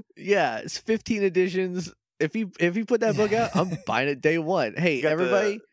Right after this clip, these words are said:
Speaker 2: the original hardback, the paperback, the audio book,
Speaker 1: Audiobook.
Speaker 2: the graphic novel.
Speaker 1: Oh, God.
Speaker 2: <laughs>
Speaker 1: Graphic novel, uh, the second graphic novel, which is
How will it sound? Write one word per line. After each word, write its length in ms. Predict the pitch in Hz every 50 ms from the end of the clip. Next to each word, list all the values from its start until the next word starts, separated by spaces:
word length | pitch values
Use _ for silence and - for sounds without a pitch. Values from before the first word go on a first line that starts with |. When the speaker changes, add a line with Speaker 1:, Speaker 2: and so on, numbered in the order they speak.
| _ _
Speaker 2:
the 120 | 147 143 139
original 360 | 139 156 156 151 165 160 135
hardback, 600 | 151 160 151 151 147 139 139 143 131 131 131 127 - _
the 60 | 113
paperback, 760 | - - 151 143 135 120 135 131 117 120 131 120 117 117 113 - _ _ _ _
the 80 | - - -
audio 440 | 135 131 131 131 131 127 123 123
book, 80 | 123 127
Speaker 1:
Audiobook. 600 | 131 135 139 127 135 135 131 117 135 135 131 127 123 120
Speaker 2:
the 40 | 123
graphic 480 | 127 143 131 127 120 - 131 123 -
novel. 680 | 139 127 120 117 113 113 113 120 120 117 113 117 117 - _ _ _ -
Speaker 1:
Oh, 360 | 151 135 135 123 110 101 95 - -
God. 440 | 120 120 117 117 110 107 107 110 117 - 143 135 - 147 - - - - - - - - - -
Speaker 2:
<laughs> 760 | _ _ _ _ _ _ _ - 175 - - - - 156 -
Speaker 1:
Graphic 380 | - 113 107 120 117 117 107 107
novel, 480 | 127 113 117 117 110 113 117 117 - - -
uh, 140 | 131 123 113
the 120 | 104 110
second 360 | 104 - - 135 113 113 120 101
graphic 320 | 127 117 110 104 113 104
novel, 320 | 117 113 113 110 117 113
which 180 | 107 110 - -
is 160 | 113 104 98